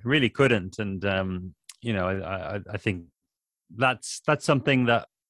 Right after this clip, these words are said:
you know, I, I've, I've never, I will be honest, you know, been too precious about, you know, I, I, I actually, you know, because people would ask me, they'd say, "Oh, how do you, how do you get so many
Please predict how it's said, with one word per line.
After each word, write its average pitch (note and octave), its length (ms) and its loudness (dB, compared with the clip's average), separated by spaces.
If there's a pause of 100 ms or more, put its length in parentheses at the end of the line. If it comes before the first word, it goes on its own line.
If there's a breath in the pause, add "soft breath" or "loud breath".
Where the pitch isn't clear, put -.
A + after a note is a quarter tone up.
(100)
you A#2 140 -6
know, G2 140 2
I, G2 420 2
I've, G#2+ 220 -4
I've G#2 260 -2
never, G2+ 760 2 (640)
I A#2+ 140 2
will A#2+ 200 4
be A2+ 240 2 (180)
honest, A2+ 400 2
you A#2+ 120 -2
know, G#2 160 0
been G#2+ 320 2
too G#2+ 220 0
precious - 540 -2
about, C3+ 420 0 (260)
you A2+ 120 -2
know, B2+ 280 2
I, G#2 140 2
I, F#2+ 240 -2
I G#2+ 200 -2
actually, G2+ 640 -2
you F#2+ 80 -8
know, A2 100 0
because A#2 360 0
people A#2 280 0
would G#2 140 4
ask C3 280 2
me, F#2 80 -2
they'd F2 180 -4
say, F#2+ 140 -6
"Oh, C3+ 220 -2
how A#2 120 -2
do A#2+ 100 -4
you, A2+ 360 -2 (220)
how - 120 -4
do A#2 80 0
you A2 80 2
get G#2 160 -2
so A2 100 -4
many G2+ 440 -2